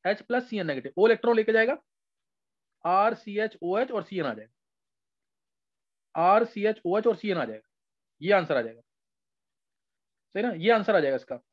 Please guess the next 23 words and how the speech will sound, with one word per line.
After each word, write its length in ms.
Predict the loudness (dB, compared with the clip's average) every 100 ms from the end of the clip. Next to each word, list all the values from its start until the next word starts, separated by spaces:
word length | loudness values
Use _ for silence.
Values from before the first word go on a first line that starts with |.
| _ _ -2
और 340 | 4 4 4 -2 _ _ _ _ _ _ _ _ _ _ _ _ _ _ _ _ _ _
मैंने 220 | -2 0 2
लिया 180 | 2 2 0
आरसीओसीएल, 760 | 2 2 0 -4 -6 -4 -10 -10 _ _ _ _ _ -8
ये 100 | -2
आरसीओसीएल 760 | 2 2 2 -4 -4 -6 -8 -8
लिया, 160 | -8 -18 _ _ _ _ _ _ _ -14
इसमें 260 | -2 2 2 2 _ -4
ये 140 | -2
क्या 120 | 2
हुआ, 140 | 4 4
न्यूक्लियोफिलिक, 480 | 2 0 -2 -4 -8 _ _ _ _ _ _ _
ये 80 | -4
क्या 100 | -2
हो 60 | 0
गया, 100 | 0
न्यूक्लियोफिलिक 680 | -4 -6 -4 -4 -4 -6 -2
एडिशन। 440 | -2 -2 -4 -6 -6 _ 0
पहले 320 | 2 6 4
सीएन 280 | 2 -4 -2
माइनस 240 | -2 -2
अटैक 320 | -4 0 0 2
करेगा 300 | -2 -2